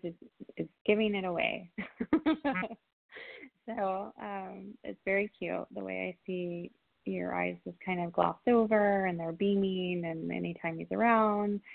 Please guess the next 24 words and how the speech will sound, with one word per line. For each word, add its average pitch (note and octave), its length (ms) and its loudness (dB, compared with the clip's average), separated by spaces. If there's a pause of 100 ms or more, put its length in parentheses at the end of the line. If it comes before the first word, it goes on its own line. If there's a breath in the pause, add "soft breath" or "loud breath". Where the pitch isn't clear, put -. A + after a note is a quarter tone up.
(480 loud breath)
um, E3+ 680 6 (1200)
it, G3 220 4
and G#3 160 2
it, F#3+ 160 0 (100)
it, - 200 -8
you A3 180 -2
know, A3+ 340 2 (640)
it, G2+ 200 2 (800)
whether A3+ 220 4
or B3 80 0
not A3 220 0
you G#3 160 -2
realize G#3 440 -2
this, G#3 240 -2
it's F#3 160 -4 (120)
lifting G#3 580 0
the G3 60 0
energy F#3 600 -2
and F3 120 -2
the F3 40 -2
vibrations E3+ 760 -2 (320)
of E3+ 200 -2
the E3 80 2
workplace E3+ 580 0